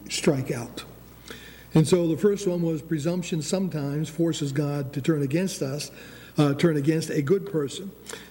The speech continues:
uh, because a person has gotten too big for his britches and God has to kind of whittle him down a little bit. Uh, as a child of God, you should not discount, uh, you should not discount God in anything that we do.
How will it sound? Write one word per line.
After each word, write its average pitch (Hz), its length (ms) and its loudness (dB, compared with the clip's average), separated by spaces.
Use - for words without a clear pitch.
uh, 139 260 4
because 147 540 2
a 139 100 -8
person 160 300 0
has 139 100 -4
gotten 151 200 -2
too 175 100 2
big 147 200 2
for 151 60 -2
his 135 120 0
britches 170 380 0
and 147 80 -2
God 147 200 0
has 143 160 -2
to 135 80 -10
kind 143 160 -2
of 139 60 0
whittle 143 160 0
him 139 60 0
down 143 180 0
a 135 80 0
little 135 140 0
bit. 135 240 -2
Uh, 151 600 2
as 180 140 4
a 175 60 2
child 220 340 2
of 156 100 -2
God, 151 300 -2
you 151 80 -2
should - 240 0
not 156 200 -4
discount, 151 480 -2
uh, 156 320 0
you 180 80 4
should 185 180 2
not 165 360 0
discount 160 540 2
God 156 260 4
in 151 100 2
anything 185 360 2
that 156 100 -4
we 160 100 0
do. 143 300 -2